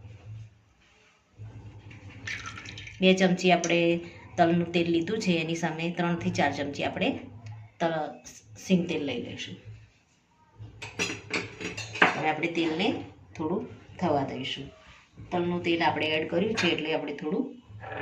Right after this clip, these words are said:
થવા દઈશું. તેલ આપણું થોડું થાય એટલે આપણે એમાં જે ખડા મસાલા લીધા છે એને આપણે આમાં એડ કરીશું.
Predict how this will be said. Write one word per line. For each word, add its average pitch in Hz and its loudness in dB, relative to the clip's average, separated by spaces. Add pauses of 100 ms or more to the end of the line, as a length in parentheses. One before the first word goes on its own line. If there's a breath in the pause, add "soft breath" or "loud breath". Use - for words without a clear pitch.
(480)
થવા 160 4
દઈશું. 131 -4 (2250)
તેલ 175 2
આપણું 160 0
થોડું 160 -2 (760)
થાય 180 4 (680)
એટલે 165 -4
આપણે 143 -4
એમાં 175 -2 (680)
જે 151 -4
ખડા 165 2
મસાલા 165 0 (1080)
લીધા 165 4
છે 156 0 (300)
એને 165 2
આપણે 147 0
આમાં 143 -2 (540)
એડ 147 4
કરીશું. 120 -2